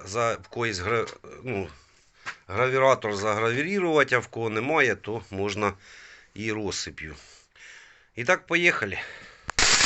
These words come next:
І отак починаємо перемелювати це все діло.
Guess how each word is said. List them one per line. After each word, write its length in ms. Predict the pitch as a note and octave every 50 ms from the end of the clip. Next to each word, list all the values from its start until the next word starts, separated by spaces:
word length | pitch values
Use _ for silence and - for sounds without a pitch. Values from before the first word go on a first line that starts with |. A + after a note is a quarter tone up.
| - - - - - - - - - - - - - - - - - F#3 G3
І 40 | A3+
отак 400 | A#3+ A#3+ A#3 A#3 A#3 A#3 A3+ A3
починаємо 840 | - G3 G#3 G#3 G3 - G3+ G#3 G#3 G#3+ A3 A3 G#3+ G#3 G3 G3+ F#3+ - -
перемелювати 840 | G3+ G3 F#3+ F#3+ F#3+ - G3+ A3 A#3 A#3+ A#3 A#3 A#3 A3+ A#3 A#3 A3+ - - -
це 120 | - A3+
все 440 | G3+ - - - A3+ G#3+ - - -
діло. 320 | A3+ A#3 A#3 A3+ A3 G#3